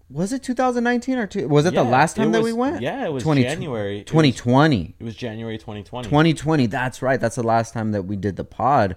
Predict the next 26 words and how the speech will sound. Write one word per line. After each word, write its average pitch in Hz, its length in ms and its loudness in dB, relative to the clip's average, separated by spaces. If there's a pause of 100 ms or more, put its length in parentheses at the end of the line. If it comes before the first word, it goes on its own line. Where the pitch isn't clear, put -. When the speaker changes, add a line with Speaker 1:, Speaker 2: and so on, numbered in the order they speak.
(100)
Speaker 2:
Yeah. 101 320 -8 (180)
Speaker 1:
And, 90 340 0
uh, 85 220 0
yeah, 120 280 2
everything 92 540 -2
was 85 120 -8
chill. 113 260 -4 (220)
Well, 156 260 4
kind 143 540 -2
of, 87 280 -4
because 107 260 -2
when 104 180 2
we 127 120 2
were 185 100 2
on 165 120 2
the 101 60 -2
plane 120 680 -2
flight 101 340 -2
over 127 280 2
there, 92 300 0
Speaker 2:
Yeah. 85 340 -8
Speaker 1:
there, 117 220 4
there 123 220 0
was, 123 160 0
like, 107 380 0
uh, 95 340 -2